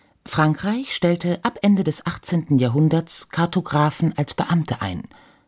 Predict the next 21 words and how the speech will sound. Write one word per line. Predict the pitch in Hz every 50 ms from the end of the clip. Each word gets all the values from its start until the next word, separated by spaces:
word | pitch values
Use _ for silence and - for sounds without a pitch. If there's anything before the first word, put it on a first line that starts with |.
| _ _ _
Und | - 208 -
auch | - 240 -
andere | 226 233 220 143 113 -
Staaten | 98 - - 104 - 107 - 113 107
begannen, | 98 107 101 123 123 131 135
das | 127 113 107 -
Kartenmachen | - - 127 127 127 - 139 131 131 127 120 - 139 135 131
zu | - - 139
finanzieren. | - - 147 156 160 - - - 139 107 - 80 - - _ _ _ _ _ _ _ _ _ _ _ _ _ _ _ _ _ _ _ _ _ -
Ab | - - - -
dem | - 110 101 95 -
zwanzigsten | - - - 214 254 - - 156 - - 131
Jahrhundert | 120 120 113 104 123 127 127 160 196 202 - - - - -
wurde | - 170 185 202 214 208
Kartografie | 208 - 170 175 175 175 180 175 - 175 175 175 - - 185 175 175 175 - _ -
zur | - - 190 156
Wissenschaft. | 196 190 - - 95 - - - - - - - - - - _ _ _ _ _ _ _ _ _ _ _ _
Macht | - 104 101 - -
sie | 101
das | - 85 - - - - -
neutraler? | - - 78 69 - - - 90 85 85 90 113 160 190 214